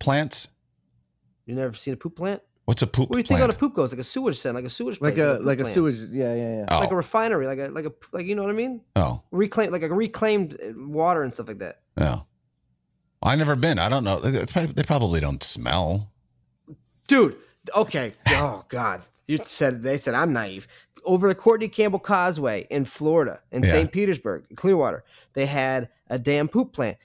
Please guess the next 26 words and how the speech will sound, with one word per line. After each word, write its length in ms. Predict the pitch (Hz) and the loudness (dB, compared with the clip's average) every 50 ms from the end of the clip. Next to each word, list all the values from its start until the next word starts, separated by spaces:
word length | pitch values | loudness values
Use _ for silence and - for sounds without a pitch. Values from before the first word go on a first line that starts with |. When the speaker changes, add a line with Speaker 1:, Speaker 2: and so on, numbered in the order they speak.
| _ - | _ -8
Speaker 2:
And 100 | 123 120 | -6 -6
as 100 | 113 - | -4 -2
soon 160 | - 214 226 | -2 0 0
as 100 | 233 202 | 0 0
you 100 | 233 240 | -2 -6
cross 360 | 240 - - 226 214 208 - | -4 -2 0 0 0 2 4
over, 240 | 240 233 226 190 175 | 4 4 4 4 4
it's 140 | 160 147 - - - | 2 0 -2 -4 0
all 120 | 175 185 | 2 4
you 120 | 208 208 196 | 4 4 0
can 80 | 202 | -2
smell 240 | 180 - - 190 175 | -4 -2 2 2 4
in 60 | 170 | 4
the 80 | 165 160 | 4 4
air 100 | 156 139 | 4 2
was 80 | 113 - | 0 -2
shit. 300 | - - - 104 - - _ _ _ - | -4 -6 -8 -8 -10 -12 _ _ _ 0
Speaker 1:
Okay. 240 | 78 78 78 - - | 2 2 2 2 4
Speaker 2:
All 140 | 233 269 269 | 4 6 6
you 80 | 262 - | 6 6
Speaker 1:
All 20 | - | 6
Speaker 2:
can 60 | 131 | 4
Speaker 1:
right. 60 | 113 101 | 4 4
Speaker 2:
smell 140 | 175 147 123 | 2 0 0
was 80 | 120 | -2
shit. 260 | - - - - - | -4 -6 -8 -10 -10